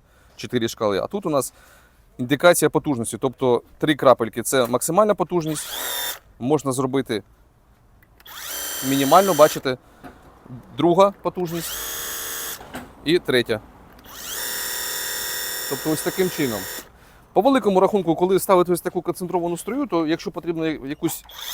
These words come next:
щось відмити, то можна це зробити. Тут воно ще більш-менш нормальний дає тиск. Більш-менш нормальний. Тобто, бачите, вимиває. А от якщо ставити друге положення, тому що якщо мити авто, ну, ти цією струєю нічого не відмиєш. Ну, тобто вона буде вам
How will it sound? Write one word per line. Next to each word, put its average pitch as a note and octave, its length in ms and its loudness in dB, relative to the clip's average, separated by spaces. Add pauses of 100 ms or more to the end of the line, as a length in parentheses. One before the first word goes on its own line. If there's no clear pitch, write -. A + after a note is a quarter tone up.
(140)
щось G#3 300 4
відмити, G3 400 2
то - 120 4
можна G3+ 280 6
це D3 140 2
зробити. C3+ 420 0
Тут G3 120 2
воно F#3+ 220 4
ще - 160 4
більш-менш G3 580 0
нормальний F#3 400 4
дає E3 240 2
тиск. D3 240 -2 (1000)
Більш-менш F#3+ 420 -2
нормальний. C3+ 460 2 (160)
Тобто, C3+ 280 0
бачите, B2+ 200 2
вимиває. D#3+ 560 6 (1900)
А A#2+ 100 2
от F3 140 4
якщо F#3 200 -2
ставити F#3 360 4
друге G#3+ 300 0
положення, A2 480 -6 (380)
тому D#3 180 -4
що E3+ 100 -4
якщо E3+ 200 -2
мити F3 200 -2
авто, A3 280 4
ну, D3 200 0 (420)
ти E3 100 0
цією E3 240 0
струєю E3+ 380 0
нічого D#3 280 -2
не D3+ 80 -2
відмиєш. A#2+ 500 -6 (140)
Ну, C3 160 -8
тобто C3 200 -6
вона D3 200 2
буде C3 320 -4
вам B2+ 160 4